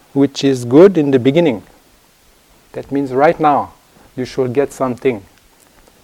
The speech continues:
Right now we can get some benefit. This is the Dhamma. And, uh, also in the middle and also in the end.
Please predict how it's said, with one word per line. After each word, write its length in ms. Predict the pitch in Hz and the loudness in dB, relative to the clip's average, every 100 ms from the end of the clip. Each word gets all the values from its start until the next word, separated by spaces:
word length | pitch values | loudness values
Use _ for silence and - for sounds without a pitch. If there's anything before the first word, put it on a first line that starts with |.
| _ _ _ _ _ _ _ | _ _ _ _ _ _ _
Right 320 | 135 156 190 | 0 0 0
now 240 | 180 185 185 | -4 -2 0
we 140 | 160 | 0
can 280 | - 147 147 | -2 -4 0
get 440 | 143 151 - - | 2 0 -4 -20
some 280 | - 139 131 | -6 -4 -2
benefit. 460 | 135 165 170 131 107 - - - - - | -2 -2 -2 -6 -6 -12 -20 -20 -18 -14
This 240 | 131 - | -14 -10
is 100 | 147 | -8
the 100 | 135 | -4
Dhamma. 460 | 120 131 120 113 98 - _ _ _ _ _ _ _ _ _ _ _ _ _ _ _ _ _ _ - | -2 -2 -2 -4 -8 -14 _ _ _ _ _ _ _ _ _ _ _ _ _ _ _ _ _ _ -16
And, 340 | 131 117 113 | -10 -8 -6
uh, 220 | 117 117 113 - - - - - _ _ _ _ _ _ _ _ _ _ _ _ _ _ _ - | -4 -4 -6 -12 -20 -20 -20 -20 _ _ _ _ _ _ _ _ _ _ _ _ _ _ _ -6
also 300 | 113 - 139 | -6 -2 -4
in 140 | 139 | -4
the 80 | 117 | -4
middle 420 | 120 123 190 214 - | -4 -4 -4 -6 -10
and 140 | 131 | -6
also 320 | 123 - - 147 | -6 -6 -6 -6
in 200 | 131 120 | -6 -6
the 200 | 120 127 | -6 -6
end. 400 | 131 123 95 | -8 -10 -14